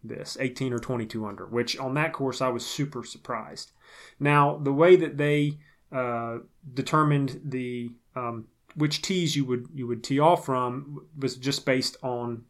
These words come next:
age, obviously gender as well, but,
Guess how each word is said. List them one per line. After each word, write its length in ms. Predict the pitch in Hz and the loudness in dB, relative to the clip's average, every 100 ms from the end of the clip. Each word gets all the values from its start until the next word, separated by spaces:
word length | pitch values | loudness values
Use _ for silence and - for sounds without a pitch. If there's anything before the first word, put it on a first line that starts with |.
| _ | _
age, 440 | 135 139 147 143 139 | 0 2 2 -2 -2
obviously 380 | 127 123 127 | 0 0 -2
gender 520 | 123 127 127 127 127 - _ - _ - | -2 -2 0 0 -2 -4 _ -20 _ -6
as 180 | 123 | -4
well, 520 | 120 127 127 123 123 _ | 0 2 4 2 -4 _
but, 360 | 135 127 131 - | 0 0 -4 -12